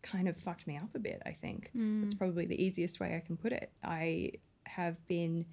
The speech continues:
Speaker 1: very fearful of, um, my feelings towards it for the last couple of years. And yeah, it turns out that's just, that's a P T S D thing. <laughs> It's
Speaker 2: Mm.
Speaker 1: like
Speaker 2: Mm.
Speaker 1: people kind of throw around the word trauma very easily.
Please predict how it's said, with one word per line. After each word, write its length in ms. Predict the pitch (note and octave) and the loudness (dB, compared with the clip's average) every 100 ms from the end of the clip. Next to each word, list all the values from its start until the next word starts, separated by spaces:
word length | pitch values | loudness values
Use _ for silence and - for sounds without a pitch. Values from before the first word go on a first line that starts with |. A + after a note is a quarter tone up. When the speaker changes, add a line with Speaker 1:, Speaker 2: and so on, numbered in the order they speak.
| - - - - | -18 -20 -6 6
Speaker 1:
very 500 | F#3 F3 E3+ E3+ - - - - | 10 10 8 6 0 -18 -20 -10
fearful 640 | - G3+ F#3+ G#3 F#3+ F#3+ - | 6 10 10 8 6 4 2
of, 640 | - F3+ F3+ - - - - | 6 8 8 4 -10 -14 0
um, 480 | G3+ F#3 F#3 F3+ F3+ | 6 8 8 8 6
my 100 | F3+ | 4
feelings 560 | F3 - F3 F#3+ C4 C4+ | 2 4 6 8 6 6
towards 360 | - C#4 D4 E4+ | 2 2 4 2
it 100 | D4+ | 0
for 80 | |
the 60 | C#4 | 2
last 240 | C#4 C4+ | 2 0
couple 240 | C#4 C4+ C4+ | -4 -2 0
of 100 | B3+ | 2
years. 400 | C4 D4 F4+ - | 4 4 4 4
And 280 | G3 F3+ G3+ | 4 4 6
yeah, 140 | G3 | 6
it 100 | - | 4
turns 240 | - G3+ F#3 | 0 2 2
out 260 | E3+ - | 0 0
that's 220 | - - | -4 -2
just, 320 | - - - - - _ _ | -2 -2 -4 -6 -14 _ _
that's 140 | - - | -8 -8
a 60 | |
P 180 | - E3+ | -6 -6
T 120 | - | -4
S 140 | F3 - | -6 -2
D 160 | A3 | -2
thing. 280 | A#3+ - - - G#3+ | 0 -4 -6 -4 -4
<laughs> 180 | - | 6
It's 360 | C4+ A3+ G#3+ A#3 | 8 8 4 6
Speaker 2:
Mm. 40 | A3+ | 8
Speaker 1:
like 460 | G3+ G3 G3 B3 - B3 | 8 6 2 -8 -8 -2
Speaker 2:
Mm. 320 | A#3 G#3+ G#3 - _ _ _ _ | 0 0 -2 -6 _ _ _ _
Speaker 1:
people 220 | - A3+ G#3+ | 2 4 6
kind 180 | A3+ G3 | 8 6
of 60 | |
throw 180 | F#3+ G3 | 6 6
around 280 | F3+ F3+ F3 | 8 8 6
the 60 | F3 | 6
word 240 | E3+ E3 | 4 4
trauma 360 | - F3 E3+ E3 | 4 4 6 4
very 220 | D#3+ D#3 | 4 4
easily. 560 | E3 E3 D#3+ D3+ E2 | 4 4 4 4 4